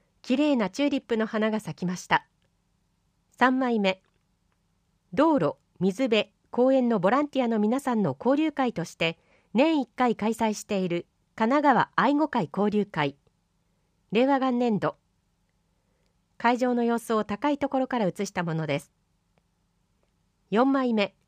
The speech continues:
公園愛護会表彰式、令和二年度。十一名の方の集合写真です。地域ボランティアの皆さん、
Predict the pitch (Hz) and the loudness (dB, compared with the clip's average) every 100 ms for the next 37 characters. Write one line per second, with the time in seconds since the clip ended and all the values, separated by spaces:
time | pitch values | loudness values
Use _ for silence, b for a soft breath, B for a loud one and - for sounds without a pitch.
0 | _ _ _ _ _ _ _ _ _ - | _ _ _ _ _ _ _ _ _ -2
1 | 262 311 320 320 320 320 294 302 226 151 | 2 2 2 0 0 0 0 0 -2 -2
2 | 220 226 254 233 - - 147 _ _ - | -4 -2 -2 -4 -6 -12 -12 _ _ -4
3 | 180 262 262 233 226 233 175 147 - _ | 0 0 0 -2 0 -2 -2 -6 -6 _
4 | _ _ _ _ _ _ _ - 170 285 | _ _ _ _ _ _ _ -16 -4 -2
5 | 320 - 311 277 240 220 208 214 165 - | 0 0 2 2 0 -2 -4 -2 -2 -2
6 | 208 262 254 247 226 190 156 135 - _ | 0 0 -2 -4 -8 -4 -4 -4 -8 _
7 | _ _ _ _ _ _ _ _ _ _ | _ _ _ _ _ _ _ _ _ _
8 | _ _ _ _ _ _ _ _ _ _ | _ _ _ _ _ _ _ _ _ _
9 | - 269 311 330 311 330 311 285 262 214 | -10 -4 -2 -2 0 0 0 -2 -2 0
10 | 180 190 196 175 139 | -2 -2 -2 -4 -4